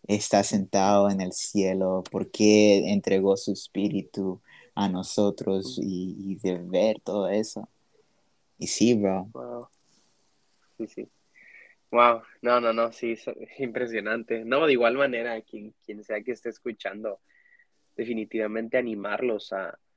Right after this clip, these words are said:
Speaker 2: a que busquen el que realmente va a satisfacer las necesidades de más profundo que pueda haber en ustedes, o sea,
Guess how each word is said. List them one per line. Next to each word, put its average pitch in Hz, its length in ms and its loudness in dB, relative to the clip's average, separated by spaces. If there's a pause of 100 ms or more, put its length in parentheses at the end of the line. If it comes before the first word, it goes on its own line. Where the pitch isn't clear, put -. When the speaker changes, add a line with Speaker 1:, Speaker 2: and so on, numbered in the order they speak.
(720)
Speaker 2:
a 131 120 -4
que 139 120 0
busquen 180 800 -2 (920)
el 120 320 -2
que 117 340 -2 (460)
realmente 135 720 0
va 135 120 4
a 135 60 -6
satisfacer 123 800 -6
las 127 220 -6
necesidades 110 840 -4
de 101 280 -6 (1300)
más - 140 -8
profundo 131 300 -2
que 113 120 -2
pueda 113 200 2
haber 110 200 2
en 107 120 -4
ustedes, 104 460 -10
o 104 60 -8
sea, - 380 -10